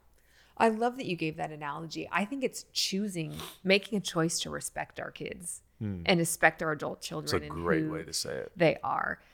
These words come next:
Speaker 2: Yeah.
Speaker 1: Um, it's so, to me, it's so intuitive in marriage. I know your weaknesses, but I know your strengths. And I can't tell you how many times in a given day I have to make a choice. Am I gonna focus on Judah's weaknesses right now, or I'm gonna focus on his strengths? What am I,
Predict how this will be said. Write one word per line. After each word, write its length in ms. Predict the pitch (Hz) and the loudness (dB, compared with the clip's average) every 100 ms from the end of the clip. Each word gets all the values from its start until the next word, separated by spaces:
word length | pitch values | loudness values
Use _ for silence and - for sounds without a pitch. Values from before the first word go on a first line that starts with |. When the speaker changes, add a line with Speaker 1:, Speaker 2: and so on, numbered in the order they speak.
| - | 0
Speaker 2:
Yeah. 100 | 90 | 6
Speaker 1:
Um, 400 | 196 175 165 - - _ - - - | 8 6 2 -6 -14 _ -20 -20 8
it's 160 | 175 - | 10 10
so, 380 | 233 247 - - - | 2 4 2 -2 2
to 100 | - | 4
me, 140 | 220 285 | 6 4
it's 120 | - | 2
so 240 | - 196 | 0 2
intuitive 440 | 202 170 170 165 160 | 0 0 0 0 -4
in 100 | 147 | -8
marriage. 400 | 143 170 170 - | -8 -6 -6 -2
I 140 | - 302 | 2 4
know 220 | 254 202 | 4 2
your 180 | 190 160 | 2 -2
weaknesses, 520 | 156 - 185 165 196 | -2 -4 -4 -2 -2
but 140 | 190 | 0
I 80 | 165 | 0
know 140 | 165 170 | 0 -2
your 180 | 151 | -4
strengths. 560 | 151 - 92 135 - - - - - - | -4 -6 -4 -6 -4 -8 -8 -20 -4 6
And 160 | 254 - | 6 8
I 320 | 254 294 294 - _ _ _ | 6 6 0 -6 _ _ _
can't 300 | - 254 - | -2 0 2
tell 140 | 233 | 4
you 100 | 190 | 4
how 220 | 170 180 180 | 4 0 -2
many 240 | 202 190 | -2 -4
times 320 | 185 160 165 | 0 0 0
in 80 | 165 | -4
a 20 | |
given 340 | 160 156 156 143 | -6 -8 -8 -4
day 400 | 147 139 170 - _ _ _ | -2 -2 -4 -8 _ _ _
I 160 | - 196 | 10 10
have 320 | 220 208 185 | 10 2 -2
to 80 | - | 0
make 240 | 165 151 - | -2 -2 -6
a 40 | |
choice. 480 | - - - 180 - _ - | -10 -12 -14 -14 -14 _ 0
Am 80 | |
I 100 | 226 285 | 2 2
gonna 160 | 359 | 0
focus 360 | - 202 - - | 0 -2 -2 -4
on 140 | 185 | -2
Judah's 320 | 165 170 156 | -2 -2 -4
weaknesses 480 | 156 165 196 185 196 | -6 -12 -10 -10 -4
right 180 | 196 196 | -2 -2
now, 180 | 202 208 | -2 0
or 80 | 214 | 0
I'm 80 | 160 | 0
gonna 120 | 160 | -2
focus 380 | 147 156 165 160 | -6 -8 -8 -8
on 120 | 143 | -8
his 100 | - | -8
strengths? 320 | - 143 - | -10 -10 -10
What 160 | 185 220 | 4 6
am 120 | 277 | 6
I, 60 | 269 | 4